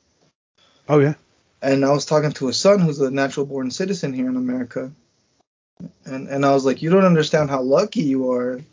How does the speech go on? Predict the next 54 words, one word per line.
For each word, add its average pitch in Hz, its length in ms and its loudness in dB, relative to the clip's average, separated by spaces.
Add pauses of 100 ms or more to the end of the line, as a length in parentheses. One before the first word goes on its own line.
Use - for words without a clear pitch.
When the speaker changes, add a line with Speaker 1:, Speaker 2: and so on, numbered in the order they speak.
Speaker 2:
that 135 400 -4
you 139 100 -8
don't 143 140 -2
have 135 160 -4
to 139 100 -2
worry 143 360 4
about 131 340 0
certain 135 320 -4
things." 135 380 -6
And 143 100 -8
I'm 139 100 -6
like, 131 160 -6 (380)
"And 139 180 -6
your, 139 140 2 (100)
your 143 160 0
dad 151 240 4
still 143 300 2
worries 165 340 4
about 131 360 -2
that 131 200 -6
because 131 320 -6
you 135 60 -6
grew 139 200 0
up 135 120 -4
in 131 80 -4
these 135 160 -6
conditions." 139 800 -2 (440)
Speaker 1:
Mm. 120 360 -2 (100)
Speaker 2:
And, 139 140 -4
and 151 160 2
I, 147 60 4
and 151 200 -2
I 175 60 4
think 226 240 4
he 175 80 -2
got 151 260 2
it 196 80 0
more 202 180 0
because 165 360 -6
it's - 180 -14
not, 170 240 -2
I'm 151 100 -4
not 165 140 0
like 151 200 0
an 135 100 -2
old, 143 340 -2
like, 135 220 -2
you 143 80 -6
know, 139 100 -2
like, 131 180 -2
we're 139 280 -4
close 151 320 0
in 135 80 -4
age. 139 480 -6